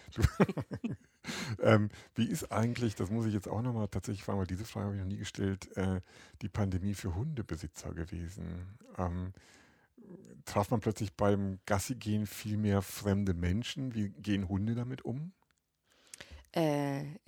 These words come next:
Speaker 2: das auch, aber zwischendrin war das ja mal so, dass, äh, so eine Ausgangssperre diskutiert wurde. Das gab's ja, in Sachsen gab's das ja auch.
Speaker 1: Ja.
Speaker 2: Und da war es natürlich plötzlich ein Privileg, einen Hund zu haben, weil mit dem hättest du immer raus gedurft.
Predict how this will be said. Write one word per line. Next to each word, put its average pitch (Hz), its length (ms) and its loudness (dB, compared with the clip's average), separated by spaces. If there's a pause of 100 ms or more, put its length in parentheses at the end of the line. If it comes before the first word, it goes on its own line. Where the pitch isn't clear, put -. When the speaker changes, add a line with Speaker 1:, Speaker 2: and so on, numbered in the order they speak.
(380)
Speaker 2:
das 160 240 0
auch, 202 560 2
aber 185 500 0
zwischendrin 196 640 -2
war 196 100 2
das 196 140 -4
ja 196 100 0
mal 185 140 -2
so, 190 200 -6
dass, 180 300 -4
äh, 175 360 -6
so 175 120 -6
eine 165 220 -2
Ausgangssperre 233 800 -6
diskutiert - 560 -8
wurde. 226 180 -4
Das 202 180 -8
gab's - 200 -10
ja, - 80 -8
in 165 120 -8
Sachsen 190 360 -6
gab's 190 260 -6
das - 160 -10
ja 240 240 -6
auch. 294 180 -10
Speaker 1:
Ja. 92 140 0 (480)
Speaker 2:
Und 160 220 -4
da 170 200 2
war 202 120 2
es 196 80 -4
natürlich 190 280 -6
plötzlich 185 360 -4
ein 180 60 -8
Privileg, 175 640 -4
einen 143 100 -12
Hund 156 220 -8
zu 147 160 -8
haben, 180 180 -10
weil 151 140 -4
mit 151 160 -8
dem 165 160 -4
hättest 165 320 -6
du - 20 -2
immer 185 200 -4
raus 165 340 -6
gedurft. - 720 -8